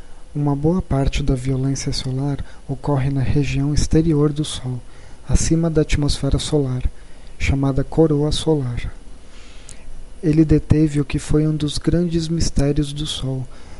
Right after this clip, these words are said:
pois apesar de estar a quinhentos mil milhas longe do núcleo,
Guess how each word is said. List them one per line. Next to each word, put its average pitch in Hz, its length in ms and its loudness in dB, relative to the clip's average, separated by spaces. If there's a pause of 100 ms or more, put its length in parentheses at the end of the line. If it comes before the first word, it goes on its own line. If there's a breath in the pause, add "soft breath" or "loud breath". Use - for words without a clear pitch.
(100)
pois 131 220 2
apesar 143 460 2
de 147 100 -4
estar 139 340 0
a 135 60 0
quinhentos 156 560 0
mil 156 240 2
milhas 151 720 2
longe 147 460 0
do 131 120 -4
núcleo, 135 480 -2